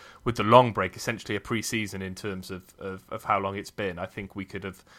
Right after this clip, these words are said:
we could maybe see Harris has been behind the scenes talking to the players a bit more and trying to express his ideas to them a little bit more. And that, that could actually help us in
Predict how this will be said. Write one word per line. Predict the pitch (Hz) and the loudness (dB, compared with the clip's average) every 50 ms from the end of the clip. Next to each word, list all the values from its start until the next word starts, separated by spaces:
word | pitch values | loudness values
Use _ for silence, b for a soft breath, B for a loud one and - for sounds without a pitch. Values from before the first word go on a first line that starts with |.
| b b b b - | b b b b -8
we | 113 | -6
could | - 113 101 | -6 -4 -2
maybe | 107 107 98 95 98 | 0 0 0 -2 -6
see | - - 104 | -8 -8 -6
Harris | 95 104 101 98 95 - | 0 0 2 2 0 -2
has | - 101 | -6 -6
been | - 107 98 | -6 -6 -4
behind | - 92 95 107 101 95 92 | -2 2 2 4 2 2 0
the | |
scenes | - - 95 92 92 - | -8 -10 -12 -12 -12 -6
talking | - 113 107 - 110 101 | -4 -4 -4 -4 -6 -8
to | 110 | -8
the | 98 | -4
players | - 104 101 95 92 | 0 0 0 0 -2
a | 92 | -4
bit | 98 98 - | -6 -6 -4
more | 98 95 95 | -4 -6 -6
and | 92 - | -6 -4
trying | - 107 98 | -2 -2 0
to | 95 92 92 - | 0 0 -2 -2
express | - - - - - 107 - - | -6 -10 -6 -2 -2 -2 -2 -2
his | - 110 | -2 -2
ideas | 95 92 92 - 101 98 95 - | -2 -2 -2 -2 -2 -4 -4 -4
to | - 92 | -6 -10
them | 92 92 | -8 -6
a | 92 | -4
little | 92 69 - | -4 -6 -6
bit | - - - | -6 -8 -6
more. | 98 95 90 | -6 -6 -6
And | 90 92 | -4 -2
that, | 95 104 - - | -2 -2 0 0
that | 110 101 - | -2 -2 -2
could | - - 110 98 | -4 -4 -2 0
actually | 98 - - - 98 92 | 0 -2 -2 -6 -8 -2
help | 98 92 95 - 110 | -2 -2 -2 -2 -4
us | - - | -8 -8
in | 95 92 92 87 | -8 -10 -10 -12